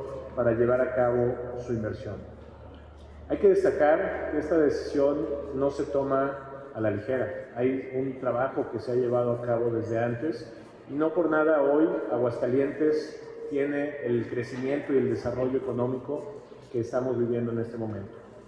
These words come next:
Somos actualmente el octavo receptor de inversión extranjera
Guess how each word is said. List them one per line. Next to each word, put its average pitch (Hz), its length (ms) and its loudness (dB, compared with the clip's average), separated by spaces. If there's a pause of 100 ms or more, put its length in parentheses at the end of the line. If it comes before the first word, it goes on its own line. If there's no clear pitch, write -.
(460)
Somos 160 560 0
actualmente 135 880 0
el 117 140 4
octavo 139 840 0
receptor 127 580 0
de 131 40 0
inversión 120 380 -2
extranjera 127 1000 -2